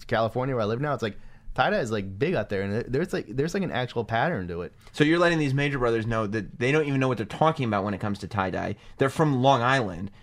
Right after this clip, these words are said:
Speaker 1: Yeah.
Speaker 2: What do a couple of jamokes
Speaker 1: If,
Speaker 2: from Long
Speaker 1: if
Speaker 2: Island
Speaker 1: you're
Speaker 2: know about
Speaker 1: holding up
Speaker 2: tie-dye?
Speaker 1: a, a, a Kurgan, uh, sample
Speaker 2: Right.
Speaker 1: as a, a sample of tie-dye or a, of a Dude Love figure with just random little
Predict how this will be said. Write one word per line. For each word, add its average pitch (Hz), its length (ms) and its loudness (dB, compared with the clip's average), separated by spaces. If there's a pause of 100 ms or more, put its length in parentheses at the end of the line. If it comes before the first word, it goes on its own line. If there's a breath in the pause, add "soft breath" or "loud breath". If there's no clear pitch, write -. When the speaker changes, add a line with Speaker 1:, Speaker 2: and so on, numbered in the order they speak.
(160 soft breath)
Speaker 1:
Yeah. 107 220 -2
Speaker 2:
What 139 120 6
do 151 100 6
a 135 40 2
couple 147 300 4
of 123 80 4
jamokes 120 480 4
Speaker 1:
If, 127 80 2
Speaker 2:
from 117 160 2
Long 117 200 4
Speaker 1:
if 120 60 4
Speaker 2:
Island 123 220 4
Speaker 1:
you're - 100 6
Speaker 2:
know 107 120 8
about 107 180 4
Speaker 1:
holding - 40 2
up - 40 2
Speaker 2:
tie-dye? 113 260 4
Speaker 1:
a, 113 480 2
a, 113 40 2
a 110 60 -2
Kurgan, 113 760 -2 (840 soft breath)
uh, 98 340 -2 (140)
sample 107 720 -2 (140)
Speaker 2:
Right. 110 280 4 (100)
Speaker 1:
as 110 180 2
a, 101 180 0 (180)
a 113 60 -6
sample 113 300 -2
of - 60 -6
tie-dye 95 600 -2 (100)
or 95 480 -6 (720 soft breath)
a, 104 360 -4 (540)
of 110 200 -6
a 107 360 -2 (240)
Dude 127 200 -2
Love 120 220 -2
figure 110 360 -2
with 104 240 -4
just 110 240 -4 (300 soft breath)
random 113 560 -2
little 113 320 -2